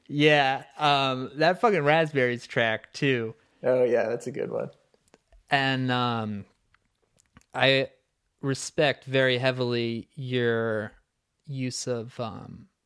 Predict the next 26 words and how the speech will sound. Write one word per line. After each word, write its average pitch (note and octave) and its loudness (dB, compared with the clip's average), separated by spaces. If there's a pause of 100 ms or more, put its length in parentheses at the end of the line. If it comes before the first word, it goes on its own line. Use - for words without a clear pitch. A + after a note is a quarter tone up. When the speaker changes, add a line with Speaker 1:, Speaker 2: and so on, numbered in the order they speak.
(160)
Speaker 1:
"I'm A#2+ -4
Always A#2 -4
in A2+ -8
Love" A2+ -10 (400)
by A#2 -4
Wilco A2 -6 (540)
from A#2 -4
the A2 -6
documentary. G#2 -12 (320)
Speaker 2:
Oh, B2+ 0
Speaker 1:
'Cause B2+ 4
Speaker 2:
yeah, A#2 0
Speaker 1:
that A#2 2
Speaker 2:
I A#2 0
Speaker 1:
is C3 2
Speaker 2:
love C#3+ 2
Speaker 1:
a - -6
Speaker 2:
that A2+ 0
version. A2 0
Speaker 1:
very A#2+ -4
good A2 -2
version. G2+ -10
Speaker 2:
Such - -2
a - -6
good A2+ -4
version. G#2+ -6